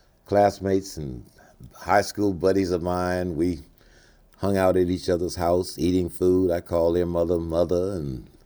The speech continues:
they called my grandmother, um, something similar to a, a relative's, you know, to do. So we were, like,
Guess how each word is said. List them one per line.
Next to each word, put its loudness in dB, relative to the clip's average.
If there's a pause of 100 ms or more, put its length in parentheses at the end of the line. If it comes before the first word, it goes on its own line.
(100)
they -4
called -2
my -4
grandmother, -2 (580)
um, -4 (1400)
something -6
similar -4
to -6 (160)
a, -6
a -6
relative's, -4 (100)
you -10
know, -8
to -18
do. -6
So -10
we 2
were, 4
like, 2